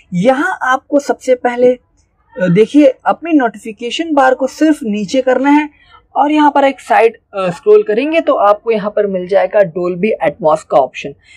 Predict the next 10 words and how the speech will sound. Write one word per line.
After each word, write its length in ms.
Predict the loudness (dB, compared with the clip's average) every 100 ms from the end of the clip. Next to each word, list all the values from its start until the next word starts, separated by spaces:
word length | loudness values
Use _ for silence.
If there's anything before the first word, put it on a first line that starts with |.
| -20 _ -10
Basically 520 | -2 0 0 2 2
हो 100 | 2
सकता 300 | -4 -6 -2
है 60 | -4
ये 80 | -4
इस 260 | -6 -2
तरीके 300 | -2 -2 -4
से 140 | -8 -10
ऑफ 440 | -4 0 0 0
हो, 220 | -12 -12